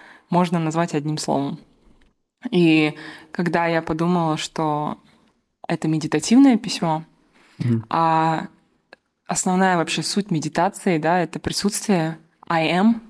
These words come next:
Speaker 1: присутствие,
Speaker 2: А.
Speaker 1: я есть.
Speaker 2: Мгм.
Speaker 1: И,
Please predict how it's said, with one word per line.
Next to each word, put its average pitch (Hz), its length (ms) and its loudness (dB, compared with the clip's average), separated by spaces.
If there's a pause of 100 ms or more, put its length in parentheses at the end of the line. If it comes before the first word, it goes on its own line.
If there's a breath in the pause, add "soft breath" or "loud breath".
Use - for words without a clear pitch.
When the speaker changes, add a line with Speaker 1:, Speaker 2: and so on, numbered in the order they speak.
(140)
Speaker 1:
присутствие, 170 720 -4 (100)
Speaker 2:
А. 87 380 0
Speaker 1:
я 170 180 2
есть. 160 520 0
Speaker 2:
Мгм. 107 260 -2 (280 loud breath)
Speaker 1:
И, 170 580 2